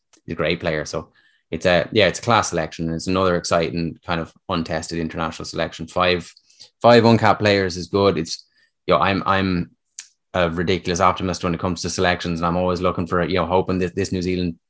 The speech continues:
tour is an opportunity to blood ten players. It's never gonna happen. It's just something you'd like to see. But no, to have five uncapped players coming out, and I know Frawley's been close a couple of times, but to have five uncapped players going out to New Zealand for a tourist class, uh,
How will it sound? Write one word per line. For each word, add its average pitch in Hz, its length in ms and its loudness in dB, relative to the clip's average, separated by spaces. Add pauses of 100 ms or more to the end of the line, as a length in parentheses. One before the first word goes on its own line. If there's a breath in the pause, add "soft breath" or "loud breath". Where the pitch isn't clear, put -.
tour 90 240 2
is 85 80 0
an 92 60 4
opportunity 85 360 -2
to 82 80 -4
blood 85 280 2
ten 87 260 0
players. 80 360 -2
It's - 100 -8
never 92 240 0
gonna 82 160 -2
happen. 85 320 -2
It's 71 100 -10
just - 140 -4
something 82 280 -6
you'd 78 120 -6
like 78 180 -2
to 82 100 -10
see. 82 320 -4 (300 soft breath)
But 85 160 -4
no, 92 160 2
to 90 100 -4
have 98 220 4
five 87 360 2
uncapped 82 380 -6
players 80 240 -2
coming 82 300 -4
out, 80 260 -2
and 82 80 -4
I 80 40 -4
know 82 140 -2
Frawley's 82 320 -2
been 82 100 -8
close 80 280 -4
a - 40 -18
couple 82 200 -8
of 78 60 -6
times, 78 280 -6
but - 160 -10 (320 soft breath)
to 82 60 -4
have 82 100 -4
five 92 280 2 (200)
uncapped 90 320 -4
players 87 200 -2
going 87 160 0
out 87 100 -4
to - 80 -8
New 82 140 -4
Zealand 85 260 -2
for 80 100 -6
a 76 40 -12
tourist 80 300 -4
class, 76 420 0
uh, 76 180 0